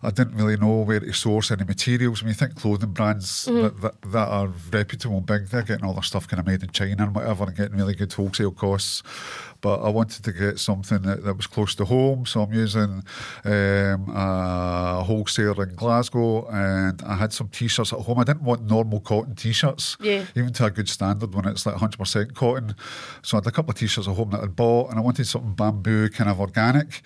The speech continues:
Speaker 2: Yeah.
Speaker 1: So my t-shirts are bamboo organic material, which are very light, very strong, very breathable for the summertime.
Speaker 2: Yeah, and I've got a,
Speaker 1: And
Speaker 2: I think
Speaker 1: I'm
Speaker 2: I've got a gym one, and it's dead
Speaker 1: I've
Speaker 2: breathable,
Speaker 1: got a
Speaker 2: it's
Speaker 1: gym
Speaker 2: lovely.
Speaker 1: one, so I've got some t-shirts, um, and at the start I was all over the place 'cause I didn't really know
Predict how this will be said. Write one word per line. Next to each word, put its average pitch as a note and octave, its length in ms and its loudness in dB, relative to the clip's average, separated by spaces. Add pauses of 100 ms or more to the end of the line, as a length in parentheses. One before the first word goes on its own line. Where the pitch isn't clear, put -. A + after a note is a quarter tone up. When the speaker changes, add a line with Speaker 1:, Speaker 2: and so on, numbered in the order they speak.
Speaker 2:
Yeah. F#3+ 220 -2 (140)
Speaker 1:
So G#2 600 2
my A2 60 2
t-shirts B2+ 440 0
are A2 60 2
bamboo G#2 400 0
organic G2+ 380 0
material, C3+ 500 2
which A#2 240 -6
are A2 40 0
very G#2+ 280 2
light, A#2 380 2
very A2 220 0
strong, A2 320 2
very A2+ 200 2
breathable A2+ 460 2
for G2+ 120 -8
the G2 80 -2
summertime. C3 720 2
Speaker 2:
Yeah, F3+ 160 -4
and F3 100 0
I've F3+ 140 0
got - 120 0
a, - 240 4
Speaker 1:
And A#3 80 2
Speaker 2:
I - 20 -2
think A3 120 4
Speaker 1:
I'm G#3+ 60 2
Speaker 2:
I've G#3 100 -2
got G#3+ 140 -4
a - 20 -4
gym G#3 240 0
one, B3 140 4
and B3+ 380 2
it's A#3 120 -4
dead A3+ 140 -2
Speaker 1:
I've - 40 -20 (320)
Speaker 2:
breathable, D3+ 60 6
Speaker 1:
got D3+ 80 6
a - 20 4
Speaker 2:
it's A2+ 100 0
Speaker 1:
gym C#3+ 160 4
Speaker 2:
lovely. C#3+ 100 6
Speaker 1:
one, C3+ 180 4
so B2 420 4
I've A#2+ 180 0
got B2+ 280 4
some A#2 140 -4
t-shirts, - 800 4 (120)
um, A2 380 6
and A#2 140 2
at E3+ 100 6
the C3+ 60 -2
start A2 340 2
I A2 40 -2
was G2 120 0
all G2+ 120 2
over A2 120 4
the D#3 80 4
place D#3 260 4
'cause - 180 0
I D#3+ 60 4
didn't D#3+ 100 0
really A#2 180 2
know A2 520 4